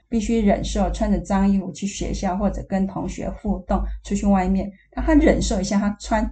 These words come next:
脏衣服的感觉。这个时候妈妈自己要忍受一下下，就是，就我不是完美的妈妈，因为妈妈其实要当一个妈妈其实非常的不简单，因为我们在教孩子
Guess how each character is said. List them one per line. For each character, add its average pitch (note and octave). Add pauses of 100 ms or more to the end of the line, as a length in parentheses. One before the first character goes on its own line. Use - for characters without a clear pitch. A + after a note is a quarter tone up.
脏 A3+
衣 A3+
服 F#3+
的 -
感 - (100)
觉。 - (400)
这 -
个 C4+
时 -
候 A3
妈 B3+
妈 C4
自 C4
己 F3+
要 G3+
忍 -
受 -
一 F3
下 F#3+
下， G3
就 F3+
是， F3 (140)
就 G3+
我 F3
不 F#3+
是 A3
完 F3+
美 G#3
的 -
妈 -
妈， F#3+ (240)
因 A#3
为 B3
妈 A3
妈 A3
其 G3+
实 F3+
要 G3+
当 G3+
一 F#3+
个 G3+
妈 F3+
妈 G3
其 -
实 - (120)
非 G#3
常 F3+
的 F3
不 G3
简 - (100)
单， F#3+ (340)
因 G#3+
为 A#3
我 A3
们 F3+
在 G3
教 G3
孩 -
子 -